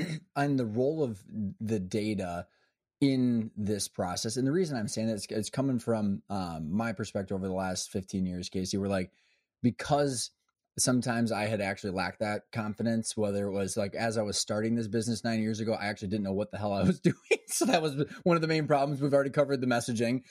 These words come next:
But then, you know, in my old business, it was like, it was more of a commodity, whatever it might be. But what I found useful from my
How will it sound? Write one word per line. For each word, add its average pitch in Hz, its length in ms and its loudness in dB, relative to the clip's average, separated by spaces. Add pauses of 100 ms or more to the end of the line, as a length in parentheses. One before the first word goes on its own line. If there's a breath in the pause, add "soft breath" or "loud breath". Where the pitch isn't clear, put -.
(160 loud breath)
But 139 140 4
then, 151 260 0
you 165 80 2
know, 143 120 4
in 131 120 2
my 120 120 2
old 135 220 4
business, 123 360 0
it - 20 2
was 113 120 0
like, 107 200 2
it 113 60 2
was 110 140 0
more 110 120 0
of 90 60 -4
a 92 60 -8
commodity, 143 480 0
whatever 117 240 0
it 117 40 -4
might 113 220 -2
be. 135 160 2
But 113 180 -2 (280 soft breath)
what 120 220 4
I 139 200 2
found 117 420 -2
useful 110 400 0
from 98 200 -2
my 107 440 0